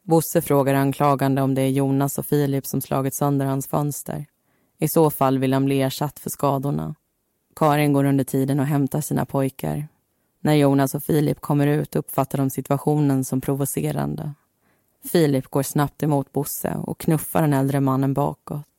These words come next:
Han faller ner för en mindre trappa och slår i ryggen. Hunden kommer snabbt till husses försvar och biter Jonas. Stefan ser hur det tänder till i sonens ögon och stoppar honom och Filip från att göra någonting mer.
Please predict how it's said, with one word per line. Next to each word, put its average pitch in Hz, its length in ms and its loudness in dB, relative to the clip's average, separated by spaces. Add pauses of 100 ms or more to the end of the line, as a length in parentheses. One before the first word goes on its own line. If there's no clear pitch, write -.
(540)
Han 151 140 0
faller 139 240 2
ner 135 200 0
för - 120 -6
en 139 140 0
mindre 143 340 0
trappa - 460 -8
och - 320 -6
slår - 240 -2
i 135 120 0
ryggen. 156 560 -6 (600)
Hunden 151 460 2
kommer 135 220 0
snabbt 143 300 -4
till - 140 -2
husses 139 360 -4
försvar 147 500 -2
och 151 100 -2
biter 151 400 -2
Jonas. 139 760 -4 (480)
Stefan 135 460 0
ser 139 240 0
hur 143 120 -2
det - 80 -2
tänder 147 300 -2
till 147 340 0
i 147 60 -2
sonens 147 460 -4
ögon 151 560 -2 (280)
och - 220 -4
stoppar 151 440 0
honom 143 300 2
och 131 80 -2
Filip 151 500 -2
från 170 160 -2
att 160 160 -2
göra 139 240 2
någonting 139 400 0
mer. 156 300 -4